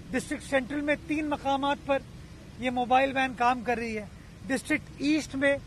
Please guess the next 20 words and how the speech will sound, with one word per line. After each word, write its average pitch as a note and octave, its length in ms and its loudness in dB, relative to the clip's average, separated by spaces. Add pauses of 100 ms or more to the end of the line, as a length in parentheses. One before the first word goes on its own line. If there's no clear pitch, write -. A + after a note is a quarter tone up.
(420)
दो C4+ 160 6
मकामात C4 480 0
पर C4 180 -4
काम A#3+ 300 -2
कर A3+ 140 -6
रही A3 80 -8
है। A#3 60 -6
डिस्ट्रिक्ट G#3+ 340 -10
साउथ C4+ 400 -2
में C4+ 180 -4 (520)
दो C4 140 4
मका-, B3+ 600 -2
मकामात A#3 500 -2 (100)
पर B3 120 0
ये A#3+ 200 2 (540)
वैन A3+ 220 6
काम A3+ 260 4
कर A3+ 120 0
रही G3+ 120 -6
है। G3+ 120 -8